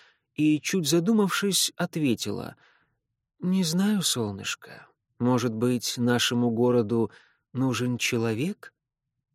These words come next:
И тихонько притворила дверь. Тима улегся на кровать и подумал, "И зачем же город я мог тебе понадобиться?"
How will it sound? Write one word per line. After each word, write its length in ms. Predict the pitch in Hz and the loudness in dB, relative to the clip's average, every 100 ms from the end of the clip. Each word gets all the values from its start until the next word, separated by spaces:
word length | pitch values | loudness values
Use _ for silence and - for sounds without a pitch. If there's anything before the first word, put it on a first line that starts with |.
| _ _ | _ _
И 100 | 170 | -8
тихонько 720 | - 147 - 220 247 240 247 | -4 -4 -2 0 0 0 -4
притворила 640 | 240 175 - 117 - 135 131 | 0 -2 0 -2 -2 -2 -4
дверь. 520 | 104 98 98 - - _ _ _ _ _ _ _ _ _ _ _ _ | -6 -8 -10 -14 -20 _ _ _ _ _ _ _ _ _ _ _ _
Тима 460 | - 196 185 180 160 - _ _ _ | -2 0 2 0 -4 -12 _ _ _
улегся 420 | 123 147 165 - | 0 2 2 -2
на 120 | 120 113 | -2 -2
кровать 480 | 110 113 165 - | 0 0 0 -4
и 80 | 139 | -6
подумал, 600 | 127 120 120 117 101 101 _ _ _ _ _ | -2 0 2 0 0 -6 _ _ _ _ _
"И 80 | 117 | -4
зачем 500 | 107 104 - 165 180 | -2 -2 0 0 0
же 140 | 147 143 | 0 -2
город 460 | 123 170 165 139 | 2 4 4 0
я 120 | 143 | 0
мог 240 | 143 156 - | 0 -2 -4
тебе 260 | 147 143 | -2 0
понадобиться?" 1000 | 151 135 135 208 170 104 90 - - - | 0 0 0 -2 -2 -4 -6 -8 -8 -8